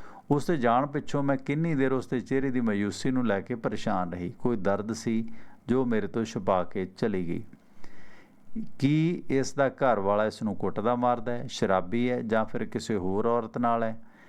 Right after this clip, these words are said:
ਕਈ ਤਰ੍ਹਾਂ ਦੇ ਸਵਾਲ ਮੈਨੂੰ ਰਾਤ ਨੂੰ ਸੌਣ ਨਾ ਦਿੰਦੇ। ਕੁਝ ਦਿਨ ਬਾਅਦ ਮੈਂ ਜਦੋਂ ਸ਼ਹਿਰੋਂ ਪਿੰਡ ਪਰਤ ਰਹੀ ਸਾਂ ਤਾਂ ਰਸਤੇ ਦੇ ਵਿੱਚ ਫਿਰ ਮੈਨੂੰ ਭੱਜੀ ਮਿਲ ਪਈ। ਉਸ ਦੇ ਨਾਲ ਇੱਕ ਪਚਵੰਜਾ ਕੁ ਵਰ੍ਹਿਆਂ ਦਾ ਸਫੈਦ ਦਾੜ੍ਹੀ ਵਾਲਾ ਬਜ਼ੁਰਗ ਸੀ।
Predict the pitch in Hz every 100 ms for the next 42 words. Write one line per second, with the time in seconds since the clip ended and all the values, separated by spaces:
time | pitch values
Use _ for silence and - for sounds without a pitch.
0 | - - 160 175 156 139 135 - 123 101
1 | 101 113 117 104 120 117 110 117 110 101
2 | 95 - 123 - 107 92 85 82 80 82
3 | 85 - - - - - - - - -
4 | 156 165 165 139 156 151 139 135 - -
5 | 113 110 120 110 113 104 107 110 - 135
6 | 143 - 117 120 120 101 - 101 101 95
7 | 107 104 123 104 101 - 123 113 107 -
8 | 135 131 120 110 110 117 90 90 90 87
9 | - 90 - - - - - - - 143
10 | - 165 143 139 135 139 - 123 120 110
11 | 110 120 147 143 131 110 135 135 107 104
12 | 104 - 117 - 98 98 92 110 131 104
13 | 98 110 113 104 87 87 - -